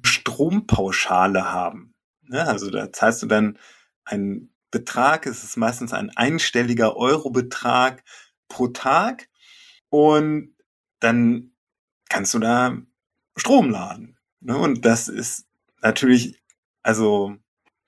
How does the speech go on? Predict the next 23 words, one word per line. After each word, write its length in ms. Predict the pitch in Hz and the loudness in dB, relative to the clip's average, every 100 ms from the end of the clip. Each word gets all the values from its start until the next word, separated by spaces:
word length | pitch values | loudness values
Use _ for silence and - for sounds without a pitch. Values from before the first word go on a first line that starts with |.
| _ _ | _ _
höchstwahrscheinlich 560 | 123 180 147 131 131 135 | -2 0 2 0 -2 -4
nicht 160 | 135 | -6
dafür 200 | 127 120 | -6 -4
gedacht, 460 | 117 147 220 - - - - | -2 0 0 -6 -20 -18 -18
<laughs> 220 | - - | -10 -6
aber, 600 | 175 151 135 - 156 117 - - - | -4 -2 -4 -4 -4 -4 -12 -12 -12
aber 200 | - 160 | -4 -2
es, 160 | 156 151 123 - - - | -2 -8 -14 -16 -20 -20
aber 140 | - 131 | -8 -8
es 100 | - | -6
funktioniert 480 | 156 147 139 185 202 | -8 -6 0 2 2
und 80 | |
was 140 | 147 147 | 0 -2
willst 180 | 147 135 | -4 -2
du 40 | |
machen, 320 | 151 226 185 | 0 0 -2
wenn 120 | 156 | -6
du 60 | 151 | -6
gerade 240 | 123 143 | -2 -2
keine 200 | 147 131 | -2 -8
andere 260 | 120 131 117 | -8 -6 -6
Möglichkeit 540 | 131 208 190 - 151 | -4 -4 -4 -2 0
hast? 220 | 156 156 | 2 -2